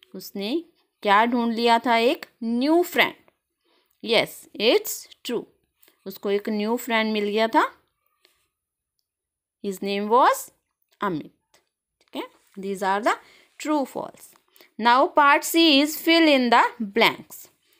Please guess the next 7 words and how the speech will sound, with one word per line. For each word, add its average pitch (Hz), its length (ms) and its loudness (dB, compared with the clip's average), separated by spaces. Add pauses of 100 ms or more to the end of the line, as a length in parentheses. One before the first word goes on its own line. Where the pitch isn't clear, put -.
(220)
ब्लैंक्स 185 320 -2
को 226 140 0
फिल 269 280 2
करेंगे। 277 640 2 (1300)
Number 277 360 4
वन, 311 360 2 (180)
the 226 400 2